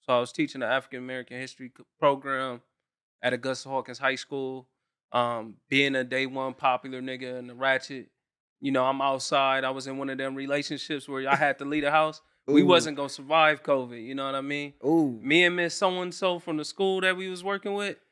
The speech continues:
Speaker 1: we wasn't gonna be able to survive covid. So I guess that camera shit just ended up taking, um, some feet of his own and just grew. Like, niggas just saw me at the function, saw the recaps.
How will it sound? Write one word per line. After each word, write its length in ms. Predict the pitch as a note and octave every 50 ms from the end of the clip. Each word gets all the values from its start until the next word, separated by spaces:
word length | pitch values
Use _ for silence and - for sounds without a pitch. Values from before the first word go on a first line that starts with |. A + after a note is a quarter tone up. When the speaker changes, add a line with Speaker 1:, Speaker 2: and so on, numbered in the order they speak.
| _ _ _ _ _ -
Speaker 1:
we 140 | B2 C3+ D#3
wasn't 300 | D#3+ D#3 D3 D3 C3 C3+
gonna 140 | C3+ C3
be 120 | C3 C#3 C3+
able 140 | C3 C3 B2+
to 100 | B2+ A#2+
survive 500 | - C#3 B2+ C#3 D3 D3 C#3+ C3+ C3 -
covid. 440 | - E3 D3+ D3 C3 B2 A2+ F2+ - -
So 380 | - - C#3 B2+ B2+ A#2 A#2 _ _ _ _ _ _ _ _
I 100 | - B2+
guess 260 | C3+ C#3+ D3+ D#3 -
that 180 | - D3 C3+ C3
camera 320 | - E3+ D#3+ D#3+ D#3 D3+
shit 300 | C3+ - - D3 C3 B2
just 180 | A#2+ C3 B2+ -
ended 200 | C#3 C#3 C3+ C3+
up 80 | C3+ A2+
taking, 480 | - D#3 C#3 C3 - C3 B2+ A#2+ A#2+ A#2+ _ _ _ _ _ _ _ -
um, 540 | B2+ B2+ B2 A#2+ A#2+ A#2 A#2 A2 E2+ - - _ _ _ _ _ _ _ _ -
some 200 | - - C3 A#2+
feet 240 | - - D#3 D#3+
of 100 | D3+ C#3
his 160 | C#3 C#3+ C3+ C#3
own 360 | D3 D3+ D3+ D3+ D3 C3+ C3
and 120 | B2+ B2
just 320 | A#2+ B2 B2 A#2 - - -
grew. 400 | C3 C#3+ D#3+ E3 D3+ B2+ A#2 - _ _ -
Like, 200 | - B2+ B2+ B2
niggas 300 | B2+ C#3 C#3+ C#3+ C#3 B2
just 160 | C#3 C3 -
saw 180 | - D3 C#3+ C#3+
me 160 | D3 D3 C#3+
at 140 | C#3 C3+ C#3
the 60 | C3 -
function, 420 | - D#3 D3 C#3+ C#3 - C#3+ C3+
saw 220 | - - C#3+ C#3+
the 80 | C#3 C#3
recaps. 640 | C#3 C#3+ C#3+ C#3 - D3+ C#3 C#3 C3 - - -